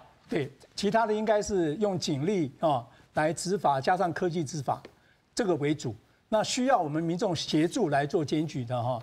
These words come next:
我们再把它名列很清楚。那但是我也希望了哈，用这种方式的话，其实我们的法规有规定哦，民众检举危险的驾驶，它是有奖-，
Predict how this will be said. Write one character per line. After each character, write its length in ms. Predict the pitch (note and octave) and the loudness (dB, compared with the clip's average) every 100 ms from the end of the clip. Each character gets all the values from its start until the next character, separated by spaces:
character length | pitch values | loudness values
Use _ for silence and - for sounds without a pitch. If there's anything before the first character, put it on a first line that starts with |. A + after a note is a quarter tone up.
| - | -6
我 100 | D3 | -4
们 140 | C3 | -2
再 100 | D#3 | 0
把 120 | F3+ C3+ | 0 0
它 80 | |
名 180 | C#3+ C#3+ | 0 -2
列 160 | F3 D3 | -2 -2
很 120 | A#2+ | -4
清 200 | B2+ D3+ | -4 -4
楚。 180 | C#3+ A2 - - - - | -4 -10 -12 -20 -20 -6
那 200 | A#3+ A3 F#3 | 0 0 2
但 160 | B3 | 0
是 80 | F#3+ | 2
我 160 | G#3+ G3+ | 4 4
也 80 | D3 | 2
希 160 | G3 | 0
望 180 | F3+ D#3 | 2 2
了 100 | B2 | 2
哈， 220 | B2+ C3 - - _ | 0 -2 -6 -20 _
用 140 | A#3 A3+ | -2 2
这 80 | |
种 120 | A3+ D#3 | 2 2
方 160 | F#3+ | 0
式 120 | F#3+ | 0
的 100 | F3+ | 0
话， 100 | F3 | 2
其 140 | D#3 F#3+ | 2 2
实 80 | F#3+ | 0
我 60 | |
们 80 | D3 | 0
的 60 | E3 | 0
法 140 | C3+ | 0
规 140 | B2 | 0
有 100 | D#3 | -2
规 140 | B2 C#3+ | -4 -4
定 240 | D#3 C3+ | -4 -4
哦， 120 | A#2+ A#2 _ _ _ | -4 -8 _ _ _
民 160 | - E3 | -4 -2
众 180 | A3 F#3+ | 0 0
检 180 | F3+ F#3 | 0 -2
举 140 | D#3 | -4
危 180 | C3 E3+ | -2 -2
险 180 | - A#2+ | -4 -6
的 220 | B2+ B2 | -6 -6
驾 260 | - E3+ | -2 0
驶， 220 | A#2 - F#3 | 0 -6 -6
它 140 | D3 | -6
是 140 | D3 D3+ | -4 -4
有 120 | B2+ | -6
奖-， 180 | C3 | -6